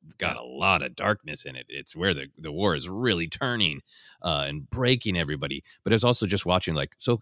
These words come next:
I know Maul comes back. <laughs> When? When? When? <laughs> So I was so speed watching,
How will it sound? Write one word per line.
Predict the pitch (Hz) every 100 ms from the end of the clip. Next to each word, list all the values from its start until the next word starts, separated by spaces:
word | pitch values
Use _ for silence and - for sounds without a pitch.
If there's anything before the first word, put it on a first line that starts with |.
| -
I | 95
know | 92 107 127
Maul | 107 120
comes | 135 110 87
back. | - 65 60 - _
<laughs> | - - - _ 151
When? | 139 156 113 -
When? | - - - 113
When? | 151 - 131 113 - 659 302
<laughs> | 233 - - - - - -
So | -
I | 117
was | 120 117
so | 190 170
speed | - - - 151 165
watching, | 90 80 - 82 78